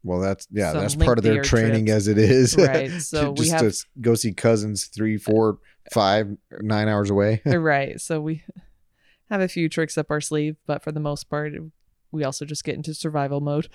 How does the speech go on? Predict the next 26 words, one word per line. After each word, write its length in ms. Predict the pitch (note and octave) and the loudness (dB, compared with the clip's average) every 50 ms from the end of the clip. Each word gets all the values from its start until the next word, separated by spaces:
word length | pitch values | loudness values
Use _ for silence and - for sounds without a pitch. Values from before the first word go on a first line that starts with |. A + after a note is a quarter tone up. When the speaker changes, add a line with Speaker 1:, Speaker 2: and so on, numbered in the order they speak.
| - - | -20 -20
Speaker 2:
<laughs> 200 | - - _ - | -20 -20 _ -6
Speaker 1:
Mm-hmm. 460 | F3 F#3 F3+ F3+ - - G2+ G2 A2 - | -6 -4 -2 -4 -4 -4 -4 -4 -2 -2
Speaker 2:
Um, 260 | D3+ C#3+ C#3 C#3 C#3+ _ _ - - _ _ _ _ _ _ _ | -2 -4 -6 -10 -14 _ _ -20 -20 _ _ _ _ _ _ _
but 160 | - C3+ - - _ | -12 -12 -12 -12 _
yeah, 120 | - - C3+ | -10 -10 -10
just 180 | - - - | -10 -2 0
alternating 540 | D3 C#3+ C#3+ - D#3 D3+ D3 D3 D3 D3 D3 | 0 0 2 0 -2 -2 0 -2 -2 -2 -4
with 120 | D3 D3 - _ _ _ _ _ | -4 -6 -8 _ _ _ _ _
snacks 580 | - - - F3 F3 E3 E3 D#3+ D#3+ D#3 - - | -14 -8 -4 -2 0 0 0 -2 -4 -6 -6 -8
and 160 | D3+ D3 D3+ | -8 -6 -4
having 260 | D3 C#3+ D3 D3 C#3 C3+ | -4 -4 -4 -4 -6 -8
activities 640 | C3 C3+ - - - F3 E3 D#3+ D#3+ D#3 D3+ - | -8 -10 -12 -8 -6 -6 -4 -4 -4 -6 -6 -6
to 100 | - D#3 | -10 -12
play. 360 | D#3 - - E3 D#3+ D#3+ D#3+ | -12 -8 -6 -4 -2 0 0
I'm 140 | D#3 D#3 D#3+ | 0 0 -2
excited 680 | D#3 - - - - - B3 C4 C4 A3+ F#3 D#3+ D#3 D#3 | -2 -2 -2 -2 -2 -2 -2 -2 -2 -2 0 -2 -2 -2
because, 580 | - D#3 D3+ - - D#3+ D3+ D3 C#3+ C#3+ - - _ _ _ _ _ _ _ _ _ _ _ | -4 -6 -6 -6 -6 -8 -8 -8 -8 -10 -14 -16 _ _ _ _ _ _ _ _ _ _ _
you 160 | E3+ F3 E3 | -10 -8 -8
know, 240 | D3+ C#3+ C#3 C#3 C#3+ | -8 -8 -10 -12 -10
we're, 120 | D3+ D#3 | -10 -10
it's 160 | - - - - | -10 -10 -8 -6
getting 220 | - F3 A#2 D3+ | -4 -4 -4 -4
closer 440 | - - F3 E3 D3+ - D#3+ D3+ D3 | -2 0 0 0 0 -2 -6 -6 -8
to, 380 | - _ - - D3 C#3 C#3 C#3+ _ _ _ _ - _ _ _ | -8 _ -12 -10 -10 -10 -10 -12 _ _ _ _ -20 _ _ _
you 100 | - D3 | -12 -12
know, 160 | C#3 C3 - | -12 -12 -16